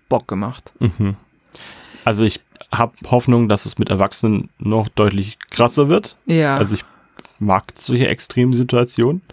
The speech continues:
Speaker 2: Aber ich hab auch richtig Lust. Soll-, wir, wir sollten das mal wirklich, wir sollten das
Speaker 1: Ja.
Speaker 2: organisieren. Da
Speaker 1: Ja.
Speaker 2: hab ich echt Bock drauf.
Speaker 1: Sehr gut.
Speaker 2: Ja.
Speaker 1: Damit können wir doch abschließen.
Speaker 2: Wen? Was? Wohin?
Speaker 1: Dich.
Speaker 2: Oh, schon wieder. Ab in die
Speaker 1: Nein,
Speaker 2: Kammer.
Speaker 1: äh, ich glaub, das war einfach, das waren unsere Gruppenspiele,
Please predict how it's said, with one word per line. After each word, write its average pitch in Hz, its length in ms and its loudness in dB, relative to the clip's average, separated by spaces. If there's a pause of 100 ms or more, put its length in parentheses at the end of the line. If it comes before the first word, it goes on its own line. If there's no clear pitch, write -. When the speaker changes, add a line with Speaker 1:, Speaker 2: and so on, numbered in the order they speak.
(680)
Speaker 2:
Aber 120 180 4
ich 120 100 2
hab 190 80 0
auch 196 140 4
richtig 208 240 0
Lust. 113 340 -2
Soll-, 139 220 2
wir, 113 100 -2 (100)
wir 104 80 0
sollten 139 360 2
das 123 140 0
mal 117 160 4
wirklich, 113 320 -2
wir 110 80 -2
sollten 180 180 0
das 143 80 2
Speaker 1:
Ja. 139 60 2
Speaker 2:
organisieren. 127 540 0
Da 160 60 -2
Speaker 1:
Ja. 160 80 2
Speaker 2:
hab 127 80 -2
ich - 80 -14
echt - 160 -6
Bock - 160 -6
drauf. - 280 -6 (400)
Speaker 1:
Sehr 220 200 0
gut. 170 300 -4 (160)
Speaker 2:
Ja. 294 120 2 (300)
Speaker 1:
Damit 180 240 2
können 175 120 2
wir 165 40 2
doch 170 100 -4
abschließen. 180 520 -2 (560)
Speaker 2:
Wen? 135 380 0
Was? 135 340 -2
Wohin? 127 320 2 (440)
Speaker 1:
Dich. 185 320 0 (180)
Speaker 2:
Oh, 202 340 2 (180)
schon 160 220 -2
wieder. 156 300 -2 (380)
Ab - 120 2
in 269 60 2
die 339 100 2
Speaker 1:
Nein, 311 40 -2
Speaker 2:
Kammer. 151 360 -2
Speaker 1:
äh, 214 200 4
ich 208 100 -2
glaub, 170 300 0
das 180 260 -4
war 165 200 2
einfach, 185 400 -2
das - 220 -6
waren 214 180 2
unsere 254 400 0
Gruppenspiele, 277 880 -4